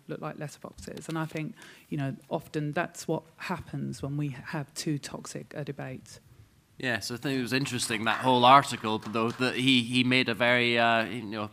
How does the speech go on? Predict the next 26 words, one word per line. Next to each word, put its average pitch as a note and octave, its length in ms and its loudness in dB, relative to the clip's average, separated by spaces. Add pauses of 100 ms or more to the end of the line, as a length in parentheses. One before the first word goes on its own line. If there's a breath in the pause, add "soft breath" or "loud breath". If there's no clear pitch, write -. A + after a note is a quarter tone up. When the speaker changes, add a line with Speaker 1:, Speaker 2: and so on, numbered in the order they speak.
(160)
Speaker 2:
plain-speaking A#2+ 680 -2
argument. G#2+ 560 0
And A2 260 -8
in A2 140 -6
many C3 180 2
ways, G#2+ 280 -2
the, A2+ 100 -6
the, A2 380 -8
the A#2+ 80 -6
people B2+ 300 -4
that G2 100 -6
made A#2+ 180 0
it B2 80 2
into A#2+ 220 -2
a - 20 -4
toxic A#2 460 -6
argument G2+ 480 -4
were G2+ 100 -6
the G#2+ 80 -6
people B2 340 -6
that G#2 140 -4
actually A2 320 -4
complain A#2 460 -6
also A2 360 -6
about G#2+ 300 -4
toxicity. A2+ 680 -8